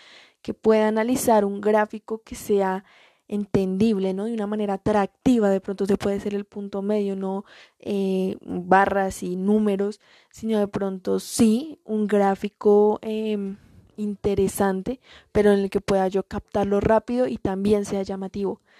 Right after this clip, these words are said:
Podría ser, ¿no? Pero sí me parece, desde mi punto de vista, un, una buena idea generar una aplicación, ¿no? Ya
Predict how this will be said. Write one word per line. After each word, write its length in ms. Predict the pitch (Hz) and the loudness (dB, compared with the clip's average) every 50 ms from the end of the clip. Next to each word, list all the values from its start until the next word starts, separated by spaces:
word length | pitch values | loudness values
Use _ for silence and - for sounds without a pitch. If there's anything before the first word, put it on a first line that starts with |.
| _ _ _ _ _ _ | _ _ _ _ _ _
Podría 460 | - 202 190 190 190 185 190 196 190 190 | -8 -2 0 0 2 2 2 0 0 -2
ser, 340 | 214 202 208 202 196 226 - | -2 0 0 0 0 -2 -4
¿no? 320 | 208 196 190 190 196 - - _ | -10 -8 -6 -6 -6 -8 -8 _
Pero 340 | - 214 208 214 208 202 202 _ - - _ _ | 0 2 2 4 2 2 0 _ -14 -20 _ _
sí 220 | - - - 269 262 | -10 -4 -2 0 2
me 120 | 254 254 | 2 2
parece, 420 | 247 285 285 285 269 254 233 - 202 | 2 2 2 4 2 2 2 0 -2
desde 360 | 196 196 196 202 208 208 202 | 0 0 0 -2 -2 -4 -4
mi 120 | 202 202 | -6 -6
punto 260 | 196 - 196 190 - 202 | -8 -10 -10 -8 -6 -4
de 40 | 208 | -4
vista, 240 | 220 208 - 202 202 | -4 -6 -8 -10 -10
un, 320 | 196 196 196 196 196 - - | -8 -8 -8 -10 -10 -10 -8
una 500 | 202 202 202 196 196 196 196 202 202 - _ _ _ - | -8 -6 -6 -6 -6 -6 -6 -8 -10 -12 _ _ _ -6
buena 380 | 214 214 214 208 208 208 208 | -4 -2 0 0 0 0 -2
idea 760 | 208 208 208 202 196 196 208 214 208 196 185 185 202 - _ _ _ _ _ _ _ _ _ - | -2 -2 -2 -2 -2 0 2 2 2 0 -2 -6 -8 -14 _ _ _ _ _ _ _ _ _ -12
generar 360 | - 220 214 208 202 196 196 | -6 -2 2 4 4 4 2
una 180 | 196 196 190 | 2 0 -2
aplicación, 880 | 185 - - 214 208 - - 220 208 - - - 202 196 185 185 185 190 | -2 -2 -4 -8 -6 -4 -4 -4 -4 -4 -6 -6 -4 -2 -2 -2 -4 -6
¿no? 260 | 190 185 214 269 269 240 | -6 -8 -8 -10 -12 -14
Ya 220 | - 220 - | -14 -14 -12